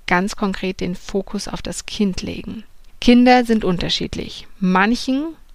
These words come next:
sind diese Ampelsysteme relativ egal, wobei sich die Frage stellt, ob sie ihnen wirklich egal sind oder die Kinder nur schon sehr abgepanzert sind und es deswegen so erscheint, als wären sie ihnen egal.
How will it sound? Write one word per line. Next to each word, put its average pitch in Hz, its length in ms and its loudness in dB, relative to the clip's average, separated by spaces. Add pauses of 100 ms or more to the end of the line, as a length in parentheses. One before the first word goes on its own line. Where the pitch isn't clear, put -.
(180)
sind 208 280 0
diese 208 280 2
Ampelsysteme 185 760 -2
relativ 170 440 -4
egal, 180 500 0 (360)
wobei 180 300 0
sich 185 180 -4
die 185 120 -6
Frage 180 420 0
stellt, 208 560 0 (800)
ob - 180 0
sie 196 140 -4
ihnen 175 240 2
wirklich 233 400 4
egal 214 460 2
sind 254 460 -2 (200)
oder 196 320 0
die 185 120 -4
Kinder 214 460 2
nur 202 240 2
schon 185 540 -2
sehr 165 240 0
abgepanzert 165 720 0
sind 202 400 0
und 185 260 -4
es 180 140 -6
deswegen 180 400 0
so 180 100 0
erscheint, 196 580 4
als 160 160 -2
wären - 200 -2
sie - 120 -8
ihnen 165 240 -4
egal. 135 500 -2